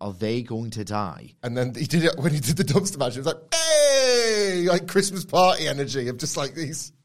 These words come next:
Speaker 2: two people could be dead in there.
Speaker 1: I think I love A E W. I can see why certain old school people, even if they're not operating in the best faith, have a bloody problem with it.
Speaker 2: Yeah.
Speaker 1: Like, come on. I watched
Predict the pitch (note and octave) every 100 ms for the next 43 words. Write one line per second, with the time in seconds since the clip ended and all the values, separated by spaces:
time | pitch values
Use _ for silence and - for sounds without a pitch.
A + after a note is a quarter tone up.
0 | _ F#3 F#3 F#3+ F#3 - D3+ A#2+ D3+ E3+
1 | E3 B2+ E2 G2 - _ _ _ _ _
2 | _ _ _ _ _ _ _ - - C#3
3 | F3 D3 D3+ E3+ D3+ A2 F#2+ G2+ - C#3
4 | D3 C3+ D3 C3+ A2+ A2+ B2 A2 - A#2
5 | A2+ - A2+ G#2 B2+ F2+ - C3+ C3+ C3
6 | A2+ A#2 - - A2 A2 F#2 G#2 G2 G#2
7 | F#2+ - A2 C#2 - - _ _ _ _
8 | _ _ _ A#2 A#2+ A#2 A2 G#2+ G#2 _
9 | _ _ A#2 A#2 C3+ C3+ C3+ - _ _
10 | _ _ - G#2 F2 - G#2 A2 G#2+ -
11 | - C3 G#2+ G2 E2 - A#2+ C3 C3+ -
12 | -